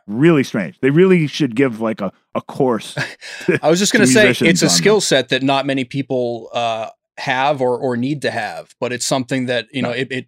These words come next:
Speaker 2: it stood out to me because you were so young that you were forced to develop at least some semblance of, of, you know, a way of coping with that and handling that and not going crazy. 'Cause I think of myself at, at that age, and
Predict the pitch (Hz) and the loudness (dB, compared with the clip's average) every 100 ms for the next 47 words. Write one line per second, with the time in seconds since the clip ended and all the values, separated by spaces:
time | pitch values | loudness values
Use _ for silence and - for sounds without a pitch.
0 | _ 143 - 143 139 - 120 117 143 139 | _ -6 -4 0 -2 -2 -6 -4 -4 -4
1 | 123 131 120 - 123 113 123 123 107 120 | -4 -6 -4 -4 -4 -4 -4 -6 -8 -16
2 | _ _ _ 123 123 113 _ - 127 123 | _ _ _ -10 -6 -6 _ -8 -6 -4
3 | 113 110 - - 139 135 - - 131 123 | -6 -8 -14 -6 -4 -4 -6 -8 -8 -8
4 | 110 104 123 120 123 117 110 120 120 - | -8 -12 -8 -2 -2 -4 -8 -8 -8 -8
5 | - _ _ - - 117 110 120 120 113 | -14 _ _ -8 -6 -6 -6 -6 -6 -6
6 | 107 110 104 - 113 - _ 113 104 - | -6 -8 -10 -14 -20 -20 _ -14 -14 -12
7 | 127 117 110 - 117 117 110 104 110 110 | -8 -6 -6 -4 -6 -6 -10 -6 -4 -4
8 | 107 110 120 117 110 110 123 120 131 127 | -6 -6 -6 -6 -8 -8 -6 -2 -2 -4
9 | 123 113 107 107 104 104 - 139 156 131 | -6 -8 -8 -10 -10 -8 -4 -2 -2 -2
10 | 120 107 - 135 117 107 - 113 - 110 | -4 -4 -2 -2 -2 -6 -6 -8 -8 -8
11 | 104 104 104 107 | -8 -10 -12 -16